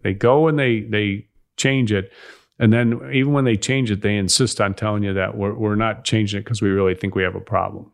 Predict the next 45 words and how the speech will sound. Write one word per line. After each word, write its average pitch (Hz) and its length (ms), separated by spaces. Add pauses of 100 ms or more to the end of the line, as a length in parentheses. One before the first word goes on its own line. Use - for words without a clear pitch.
you 87 60
know, 98 80
or, 101 240
or 92 40
because 98 380
we 104 120 (100)
want 104 220
to 92 60
speed 110 380
things 92 240
up, 95 300
which, - 400 (480)
it, 107 180
you 131 100
know, 110 140
I 104 40
mean, 127 160
let's, 160 340
why, 139 400
why, 123 240
what's 165 320
wrong 196 180
with 120 140
that? - 300
What's 156 260
wrong 190 160
with 170 100
just 156 220
saying, 113 440 (360)
you 104 120
know, 98 340
"We, 110 240
we'd 120 160
like 110 200
to - 60
play 110 200
a 117 40
little 120 160
faster"? 135 480
I 69 40
mean, 92 180
we 104 100
know 107 180
we, 110 200
we, 104 300